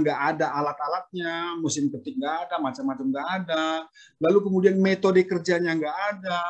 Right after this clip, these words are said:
lalu kemudian lingkungannya jauh. Nah, ini perlu diungkap supaya muncul di laporannya kita,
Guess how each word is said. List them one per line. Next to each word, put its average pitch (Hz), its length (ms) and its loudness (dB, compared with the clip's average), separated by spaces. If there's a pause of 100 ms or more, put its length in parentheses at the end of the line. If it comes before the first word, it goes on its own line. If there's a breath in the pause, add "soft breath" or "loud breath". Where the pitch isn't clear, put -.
(240)
lalu 147 320 0
kemudian 160 480 -2 (400 loud breath)
lingkungannya 175 640 4
jauh. 190 880 4 (320)
Nah, 156 80 2
ini 208 240 0
perlu 202 240 0
diungkap 156 720 0
supaya 143 880 -2 (240)
muncul 208 560 6
di 175 160 4
laporannya 131 480 0
kita, 120 800 -6